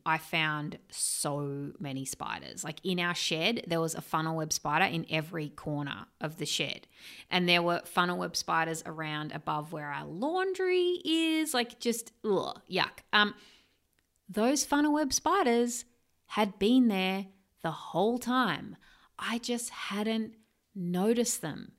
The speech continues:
It's not like they all spun their webs that night and were suddenly there. They probably had been there for months, but I just wasn't looking for funnel web spiders. I had no attention on spiders. When I went outside, I was either,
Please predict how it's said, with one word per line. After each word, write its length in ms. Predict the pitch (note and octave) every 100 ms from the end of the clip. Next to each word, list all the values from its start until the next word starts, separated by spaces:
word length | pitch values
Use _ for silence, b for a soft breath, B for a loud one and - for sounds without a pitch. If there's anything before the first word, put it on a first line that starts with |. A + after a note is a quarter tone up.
| _
It's 240 | - G#3+ -
not 180 | B3+ C4
like 220 | C#4+ C#4+
they 200 | C4+ B3+
all 280 | G#3+ G#3+ G#3+
spun 320 | - G#3+ G#3
their 160 | G3
webs 320 | F#3 F#3+ F#3 -
that 220 | F#3 -
night 340 | F3+ E3+ D3+
and 140 | - E3+
were 80 | E3+
suddenly 460 | - F3+ F3+ E3+
there. 420 | E3 F3+ D#3 D2 - B B B -
They 160 | G3+
probably 460 | G#3 - A3 B3+ B3+
had 200 | A3 G3+
been 220 | G3 G#3+
there 160 | G#3 F3+
for 180 | F3+ F3+
months, 760 | E3 E3 F#3+ D#3 - - - B B B B
but 260 | - A#3+ - -
I 160 | G#3
just 380 | B3+ C4+ C4 -
wasn't 720 | F3+ F3+ G3+ A3+ A#3+ A#3 A#3
looking 840 | F#3+ F3 G3+ B3+ A3+ F#3 D#3+ D#3+ G3+ -
for 180 | - G#3+
funnel 380 | - G3+ G#3
web 180 | G#3 G#3+
spiders. 640 | - - B3 F4 F#3 D#3+ -
I 60 |
had 260 | A3 B3 A#3+
no 500 | A3 A3+ B3 C4+ B3
attention 640 | A3 A3+ - A3 - A3 G#3
on 220 | F#3+ G3
spiders. 640 | F#3+ - F#3 F#3+ - - -
When 100 | A3
I 120 | A#3
went 280 | A#3+ B3+ -
outside, 720 | G#3+ G#3+ - A#3+ A3 F3+ F3
I 80 | F#3
was 160 | F#3+ F3+
either, 400 | G3 G3 F#3+